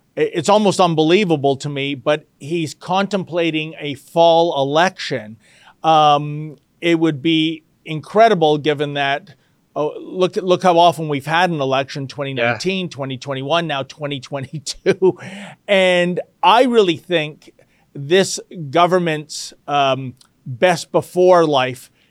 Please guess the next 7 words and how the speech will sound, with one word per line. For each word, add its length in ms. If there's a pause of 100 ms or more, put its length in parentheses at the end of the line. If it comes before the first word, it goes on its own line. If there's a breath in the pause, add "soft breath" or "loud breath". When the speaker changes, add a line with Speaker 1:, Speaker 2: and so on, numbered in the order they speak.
(120)
Speaker 1:
has 300
come 300
and 180
gone, 480 (440 soft breath)
um, 400 (180)
that 360
they're 320